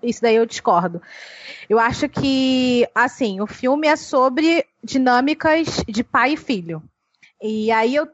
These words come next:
eu tô falando sem spoiler mesmo, dá pra ouvir. Quem esti-, quem estiver ouvindo, dá pra ouvir, porque não tem spoiler do que eu vou falar agora. Então, assim, é...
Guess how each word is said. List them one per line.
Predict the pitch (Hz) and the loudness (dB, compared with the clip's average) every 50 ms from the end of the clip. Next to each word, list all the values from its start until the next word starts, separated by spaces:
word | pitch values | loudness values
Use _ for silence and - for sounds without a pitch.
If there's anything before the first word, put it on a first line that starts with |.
| _ _ | _ _
eu | 240 233 | -2 -2
tô | 220 _ 254 226 226 220 | -2 _ 0 0 0 0
falando | - 254 226 220 226 247 262 | 0 0 2 2 0 0 -2
sem | - 262 247 | -2 -2 -4
spoiler | 247 - - 262 220 220 254 277 254 | -4 -2 -2 -2 0 2 0 0 0
mesmo, | 247 220 208 254 254 254 262 240 | 0 0 0 0 0 -2 -2 0
dá | 247 294 - | 2 0 0
pra | - - 226 | 2 2 0
ouvir. | 220 208 190 202 214 254 311 - _ | 0 0 0 -2 -2 -2 -4 -6 _
Quem | - 202 190 | -6 -6 -6
esti-, | - - - - 196 185 - | -6 -8 -6 -4 -4 -4 -2
quem | _ - 254 302 | _ 0 0 2
estiver | 254 302 247 240 240 240 | 2 2 2 4 4 4
ouvindo, | 226 185 226 247 269 285 | 2 2 2 2 2 2
dá | 247 220 240 254 | 2 2 2 2
pra | 277 320 320 | 2 0 0
ouvir, | 311 247 214 226 226 254 | 0 0 -2 -4 -6 -6
porque | - _ - 254 240 240 | -6 _ -2 -2 -2 0
não | 220 240 233 233 269 | 2 2 2 2 2
tem | 269 269 254 | 2 0 0
spoiler | 247 - - 247 220 233 233 | -2 0 0 0 0 0 0
do | |
que | - 254 | 0 0
eu | |
vou | 233 | 0
falar | 226 262 240 262 | 2 2 2 2
agora. | 302 262 208 165 151 175 - - - - - - - - _ | 2 4 2 2 2 0 -6 -16 -20 -20 -20 -20 -20 -12 _
Então, | 208 220 - 262 262 | -12 -2 0 2 2
assim, | 302 302 - 285 214 180 170 - _ - - _ _ _ | 2 0 0 -2 -2 -2 -4 -10 _ -20 -20 _ _ _
é... | - 214 214 208 202 196 190 190 190 185 180 180 175 170 170 | -2 0 0 2 2 2 2 2 2 0 0 0 0 0 -2